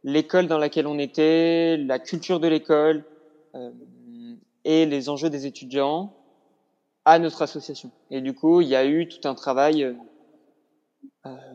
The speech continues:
je dirais, de design, quoi. C'est-à-dire non, non seulement du design, euh, graphique, mais, mais, mais du design aussi de, euh, bah, comment est-ce que nous, justement, on se, on se présente aux autres,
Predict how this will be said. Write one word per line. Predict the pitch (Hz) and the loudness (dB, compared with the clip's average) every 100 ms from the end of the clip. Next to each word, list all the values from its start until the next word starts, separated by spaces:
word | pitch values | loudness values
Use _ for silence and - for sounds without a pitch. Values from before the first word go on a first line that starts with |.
| 120 120 117 117 117 | -20 -18 -18 -18 -20
je | 117 | -12
dirais, | 127 139 175 | -4 0 0
de | 139 | -2
design, | 123 135 135 185 165 127 | -6 -6 2 2 2 -2
quoi. | 127 | -8
C'est-à-dire | 123 135 127 123 | -6 -4 -2 -4
non, | 127 147 | -6 -10
non | 143 | -10
seulement | 147 151 156 | -4 -2 -2
du | 139 127 | -6 -10
design, | 127 127 143 135 | -8 -2 -2 -2
euh, | 123 120 120 _ | -6 -8 -10 _
graphique, | - 135 131 - 202 - - _ _ _ _ | -8 -4 -4 -4 -8 -8 -20 _ _ _ _
mais, | 135 131 - | -6 -6 -4
mais, | 135 123 120 | -4 -2 -4
mais | 120 117 | -6 -10
du | 123 | -12
design | 127 131 175 143 | -4 2 2 2
aussi | - 180 | -4 -6
de, | 139 131 120 - - _ - | -4 -4 -4 -10 -20 _ -20
euh, | - 123 | -16 -12
bah, | 120 120 120 - _ _ _ _ _ _ _ _ - | -6 -4 -6 -10 _ _ _ _ _ _ _ _ -8
comment | 147 160 | -2 0
est-ce | 160 | -2
que | - | -4
nous, | 143 156 180 160 | -4 0 0 0
justement, | 131 139 151 160 | -4 -6 -4 -4
on | |
se, | 135 - | -6 -8
on | 127 123 | -10 -10
se | - - | -16 -18
présente | - 143 131 151 - 131 | -10 -6 -4 -6 -8 -10
aux | 135 123 | -8 -4
autres, | 151 190 - | -2 -4 -8